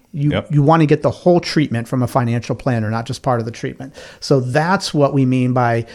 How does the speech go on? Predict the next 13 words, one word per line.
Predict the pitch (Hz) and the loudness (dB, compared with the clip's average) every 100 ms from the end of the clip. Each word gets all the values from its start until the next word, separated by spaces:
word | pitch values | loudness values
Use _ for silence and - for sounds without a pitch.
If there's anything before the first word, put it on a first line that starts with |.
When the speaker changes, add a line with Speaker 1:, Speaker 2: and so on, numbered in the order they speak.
| - _ | -20 _
Speaker 1:
do | 151 | 2
you | 131 | 4
know | 131 147 | 6 6
the | 139 123 | 4 2
ideal | 117 113 135 147 147 | 0 0 0 2 0
time | - 135 123 113 110 - - | -2 -4 -2 -2 -4 -8 -6
to | - | -2
take | 127 117 110 | 0 0 -2
Social | - 113 120 | -4 -4 -4
Security? | - 104 117 - - _ _ _ | -8 -8 -10 -10 -16 _ _ _
Great | 147 127 | 0 0
Speaker 2:
Abso- | |
Speaker 1:
one. | 104 | -4